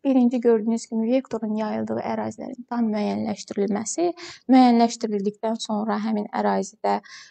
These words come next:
ə, tədric və ləğ-, təcrid edici və ləğv edici tədbirlərin görülməsi və vektorun aşkarlandığı təqdirdə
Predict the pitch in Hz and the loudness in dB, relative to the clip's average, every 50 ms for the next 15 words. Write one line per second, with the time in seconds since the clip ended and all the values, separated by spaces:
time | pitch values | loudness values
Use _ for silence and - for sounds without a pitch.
0 | _ - 214 220 214 208 208 202 - 226 208 208 208 202 208 208 - 214 202 202 | _ -2 2 4 4 4 4 2 2 0 0 2 2 0 0 0 0 0 0 2
1 | 208 208 - - _ _ _ - - - 202 - - 226 208 - 226 220 220 - | 2 0 -2 -4 _ _ _ -6 -4 -4 -2 2 2 2 4 4 0 0 0 0
2 | 220 214 208 208 - 220 208 208 202 202 208 208 202 202 196 196 - 208 _ - | 0 2 2 2 0 0 0 2 2 2 2 2 0 -2 -4 -4 -8 -14 _ -4
3 | 220 202 - - - 190 185 190 190 208 - 247 302 311 320 311 311 311 311 311 | -4 -4 -4 -6 -4 -4 -2 -2 -2 -2 -2 -2 0 2 2 2 2 2 2 2
4 | 311 302 285 - - - 320 311 320 311 320 - - _ - - - - - _ | 0 0 -2 -4 -4 -2 0 0 0 0 -2 -6 -20 _ -20 -20 -20 -20 -20 _
5 | - 269 254 254 254 254 247 - - 226 277 269 - - 254 240 240 233 - 202 | 2 4 6 8 8 8 6 6 6 4 4 4 4 2 2 4 4 4 4 2
6 | 226 - - - 247 233 226 214 220 220 220 220 214 220 226 233 233 - 254 226 | 0 0 -2 0 2 2 2 2 2 2 2 2 2 2 2 0 0 0 -2 -2
7 | 208 208 - 214 208 202 - 214 208 202 | -2 0 -2 -2 -2 0 0 0 0 0